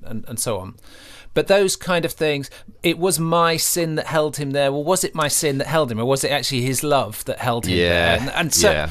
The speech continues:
Speaker 1: so there are subtleties that are poetic, but I would wanna, I would wanna test those and say, you know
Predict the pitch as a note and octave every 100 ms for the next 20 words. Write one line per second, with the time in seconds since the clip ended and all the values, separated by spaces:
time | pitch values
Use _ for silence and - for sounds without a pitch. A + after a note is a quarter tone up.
0 | - - G3+ G3 - - - - - -
1 | - - - - - - - - - -
2 | F#3 F#3 F3+ F3 - G#3+ F#3 F#3+ - C3
3 | F#2 F#2 A#2+ - C#3 C3+ - C#3+ D3+ E3+
4 | - - A2+ A2+ - - - - - -
5 | - - - - D3 D3 D3+ D#3+ D3+ C#3
6 | D3+ D3 D3 D3 C3+ D#3 C#3 - E3 -
7 | - A#2+ A#2+ A2 B2 - B2 A#2 A#2 A#2
8 | - - - - - - D3 C#3